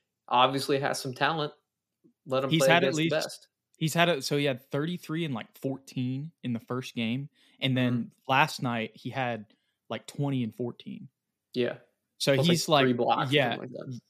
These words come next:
Speaker 2: yeah, right, right. So I mean, twenty and ten from him every game in the G League so far. Um, so that's something to keep an eye on, especially. Um, I saw Jordan Hall got five minutes last night.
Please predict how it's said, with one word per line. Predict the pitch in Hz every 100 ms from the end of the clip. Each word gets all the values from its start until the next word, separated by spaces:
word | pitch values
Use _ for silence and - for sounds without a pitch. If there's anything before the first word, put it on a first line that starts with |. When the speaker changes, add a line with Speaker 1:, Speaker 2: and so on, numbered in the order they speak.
| _
Speaker 2:
yeah, | 123 135 113 101 127
right, | 131 107 -
right. | 131 120 95
So | - 139 123
I |
mean, | 131 131 120 _
twenty | - 175 202 160
and | 131
ten | 147 143
from | - 120
him | 120 113 110 107
every | 123 127 117
game | 120
in | 117
the | 107
G | 113
League | 113 110
so | - 107
far. | 104 110 104 101 _ _ _ _
Um, | 113 110 107 107
so | 127 120 -
that's | 135 151
something | - 160 165
to | 139
keep | 127 147
an | 127
eye | 123 120
on, | 120
especially. | 113 - 120 - 110 107 - _ _ _ _
Um, | - - - - _ _ _
I | -
saw | 156
Jordan | 147 151 151
Hall | 131 131 160
got | 135 117
five | - 120 113
minutes | 120 -
last | 117 113 -
night. | 110 120